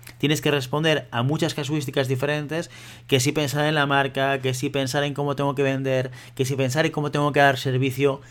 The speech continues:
que si pensar en cómo tengo que producir, si lo que vendo son productos, que si pensar en que pi-, bueno, pues muchísimas cosas, ¿no? Al final son muchas palancas, muchas funciones las que tenemos que tocar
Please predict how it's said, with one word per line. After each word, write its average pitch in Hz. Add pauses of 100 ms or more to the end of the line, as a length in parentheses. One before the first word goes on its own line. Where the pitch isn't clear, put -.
(140)
que 127
si 131
pensar 139
en 160
cómo 151
tengo 147
que 143
producir, 139 (180)
si -
lo 117
que 113
vendo 127
son 131
productos, 123
que 135
si 131
pensar 135
en 180
que 147
pi-, 147
bueno, 117
pues 104
muchísimas 127
cosas, 90
¿no? 196 (280)
Al 120
final 143 (180)
son 143
muchas 156
palancas, 131
muchas 139
funciones 131
las 120
que 123
tenemos 127
que 123
tocar 123